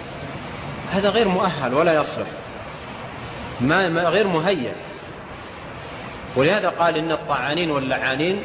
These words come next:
شهداء لا يكونون شهداء ولا شفعاء يوم القيامة". وأنا تأملت فترة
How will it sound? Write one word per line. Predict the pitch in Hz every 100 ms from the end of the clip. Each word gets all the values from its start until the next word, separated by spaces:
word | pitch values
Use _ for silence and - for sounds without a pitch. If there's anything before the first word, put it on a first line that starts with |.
| -
شهداء | - 143 135 123 139 170 190 - - - - - 127
لا | 160
يكونون | 165 - 160 139
شهداء | 139 135 143 147
ولا | 139 127
شفعاء | - 120 123 131
يوم | 113
القيامة". | 107 110 113 101 101 131
وأنا | 185 185
تأملت | 208 202 214 208
فترة | - 202 156 135 135